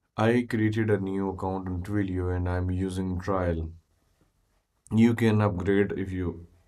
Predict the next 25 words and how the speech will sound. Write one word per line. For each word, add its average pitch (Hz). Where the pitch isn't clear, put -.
want 90
to, 85
but, 85
uh, 85
just 92
for 87
testing 95
purpose, 85
I 85
got 87
the 85
trial, 85
and 85
in 82
trial 82
I 82
can 82
get, 80
uh, 85
one 87
number 87
for 82
testing 82
purpose. 80
So 90